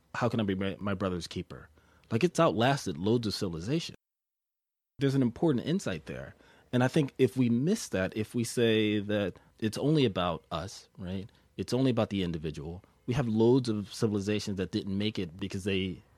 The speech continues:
missed that lesson. I think when we look at communities here in the United States, that they start with an idea of the community first.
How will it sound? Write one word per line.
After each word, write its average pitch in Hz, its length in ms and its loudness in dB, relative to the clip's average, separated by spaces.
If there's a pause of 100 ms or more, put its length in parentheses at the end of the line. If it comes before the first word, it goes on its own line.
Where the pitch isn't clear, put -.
missed 135 280 0
that - 160 -10
lesson. - 400 -12 (1200)
I 127 80 6
think 143 340 0
when 127 460 4
we 131 160 4
look 135 200 4
at 131 120 2
communities 117 480 2
here 120 180 4
in 107 80 4
the 104 60 0
United 101 320 0
States, 98 460 0 (360)
that 104 300 -2
they 107 100 2
start 110 640 0
with 101 580 -2
an 104 120 0
idea 101 480 0
of 90 400 -6
the - 60 -10
community 101 400 -4
first. - 360 -8